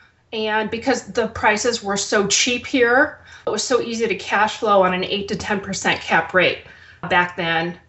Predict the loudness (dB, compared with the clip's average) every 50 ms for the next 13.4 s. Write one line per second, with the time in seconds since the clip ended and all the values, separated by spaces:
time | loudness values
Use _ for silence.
0 | _ _ _ _ _ _ -10 -8 -2 -2 0 2 2 0 0 0 -2 -2 0 0
1 | 0 4 4 4 4 4 0 -2 -6 -18 _ _ _ _ _ _ -12 -10 -8 -6
2 | -4 -2 -2 0 0 0 0 0 -2 -2 0 0 0 0 0 -2 -4 -4 -4 -4
3 | -4 -4 -2 -2 0 0 0 -2 -2 0 0 0 0 0 -2 0 2 2 4 4
4 | 4 4 4 4 2 0 -2 -2 0 0 2 2 2 2 2 0 -2 -4 -6 -4
5 | 0 0 0 0 0 2 2 2 4 4 4 4 6 4 4 2 0 -4 -6 -6
6 | -6 -6 -4 2 2 2 2 2 0 2 4 6 6 6 4 0 -8 -14 -20 -20
7 | -20 -20 -20 _ -18 -14 -6 -4 -2 -2 0 -2 -2 -2 0 2 2 4 4 4
8 | 4 4 2 2 2 0 -2 0 2 4 6 6 4 4 2 -2 -8 -12 -12 -10
9 | -8 -6 -4 -2 0 2 2 0 0 -2 -6 -14 -20 -20 -20 -20 -20 _ _ _
10 | _ _ -6 -4 -2 -2 -2 0 0 -2 -2 -2 -2 0 0 2 2 2 2 2
11 | 2 4 4 2 0 0 -6 -4 -2 0 0 2 4 2 2 0 -4 -14 -16 _
12 | -6 2 4 4 4 4 0 -2 -2 -2 0 0 2 2 2 0 0 2 2 4
13 | 4 6 4 4 2 0 -6 -16